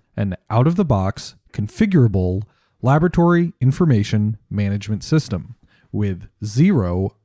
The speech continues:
upfront costs. With Cloud Limbs, you can streamline your workflows, automate processes, follow S O Ps, and submit test results to state tracking systems like Metrc and BioTrack with the click of a button.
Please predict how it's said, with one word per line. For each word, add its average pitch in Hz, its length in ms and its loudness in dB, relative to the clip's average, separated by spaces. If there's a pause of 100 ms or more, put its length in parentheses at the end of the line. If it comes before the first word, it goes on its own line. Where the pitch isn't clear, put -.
upfront 104 460 -2
costs. - 680 -10 (580)
With 123 140 -4
Cloud 202 320 0
Limbs, 101 480 -4
you 107 140 -12
can 98 120 -6
streamline 110 600 0
your 92 140 -6
workflows, 98 760 -2 (460)
automate 143 360 2
processes, 101 920 -2 (360)
follow 104 300 -2
S - 220 -2
O 196 80 2
Ps, 117 520 -2 (420)
and 127 80 -2
submit 147 300 0
test 202 300 0
results 104 560 -2 (100)
to - 80 -8
state 175 300 0
tracking 135 400 -2
systems - 600 -6 (120)
like 90 200 -8
Metrc 143 540 0 (260)
and 110 160 -2
BioTrack 92 720 -4 (260)
with 95 100 -6
the 92 80 -10
click - 260 -4
of 107 120 -2
a 104 40 2
button. 90 320 -8